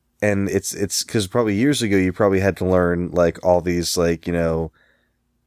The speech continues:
complex, like, you know, like,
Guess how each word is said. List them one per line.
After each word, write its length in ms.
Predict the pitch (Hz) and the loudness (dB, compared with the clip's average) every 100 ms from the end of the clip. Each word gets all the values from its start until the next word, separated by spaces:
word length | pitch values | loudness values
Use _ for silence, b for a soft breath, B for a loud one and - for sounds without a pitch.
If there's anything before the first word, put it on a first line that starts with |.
| _ _ _ - - | _ _ _ -20 -14
complex, 760 | - 98 90 - 92 85 - 92 | -2 0 0 2 0 0 -4 0
like, 280 | 87 - | -2 -2
you 60 | 95 | -2
know, 440 | 87 82 82 80 _ | 0 2 0 -2 _
like, 200 | - 87 | -2 -2